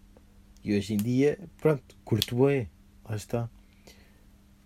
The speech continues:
Quem diz isso diz maneira de ser. Tipo, o meu irmão é bué da crítica, eu também herdei isso dele. Mas o que me leva, e, e João Carlos, se tiveres, se chegares a este minuto, segundo, eu acho que não chegas, mas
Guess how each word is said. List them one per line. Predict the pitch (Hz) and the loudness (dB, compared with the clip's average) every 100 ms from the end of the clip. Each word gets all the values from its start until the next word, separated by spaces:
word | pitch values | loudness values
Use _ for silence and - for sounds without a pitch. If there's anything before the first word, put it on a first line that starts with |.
| - - | -20 -18
Quem | - 110 | -4 -2
diz | 113 117 107 | 0 0 0
isso | 151 160 - 135 | 0 -2 -4 -2
diz | 139 160 165 170 170 151 | 2 2 2 2 -2 -4
maneira | 139 147 147 156 151 | 0 0 0 -2 -4
de | - | -6
ser. | - 143 135 92 - - - - - - - | -4 0 0 0 -8 -20 -20 -20 -20 -20 -14
Tipo, | 95 | -6
o | 104 | -2
meu | 107 | 0
irmão | 113 | 2
é | 120 | 2
bué | 120 123 | 4 2
da | 135 | 0
crítica, | - 131 131 208 - - - | 0 -2 0 -4 -8 -18 -20
eu | - 110 | -12 -6
também | 113 110 113 92 | -2 -2 -4 -6
herdei | 110 104 113 120 | -6 -2 -2 -2
isso | - | -6
dele. | 117 120 107 101 - - - - - - - - - - - - - - | 0 0 0 -6 -16 -20 -20 -20 -20 -20 -20 -20 -20 -20 -20 -20 -20 -2
Mas | 131 131 104 | 2 2 0
o | 120 | -6
que | 120 | -4
me | 110 | -4
leva, | 107 - | -6 -8
e, | 117 98 101 | -10 -8 -6
e | 104 | -4
João | 98 104 | -4 -2
Carlos, | 101 98 - | -4 -8 -10
se | |
tiveres, | 101 98 95 - - | -6 -6 -6 -12 -12
se | - | -8
chegares | - - 117 101 95 - - - | -6 -2 0 0 -2 -10 -14 -4
a | 113 | -2
este | 107 - - 107 101 - - - | -2 -4 -12 -12 -12 -16 -20 -4
minuto, | 113 107 104 - - - | 0 0 -2 -6 -20 -14
segundo, | - - 98 - - | -8 -4 -4 -6 -2
eu | |
acho | 190 - | -2 0
que | |
não | 92 | -6
chegas, | - - - - | -6 -12 -14 -8
mas | 107 98 92 | -4 -2 -4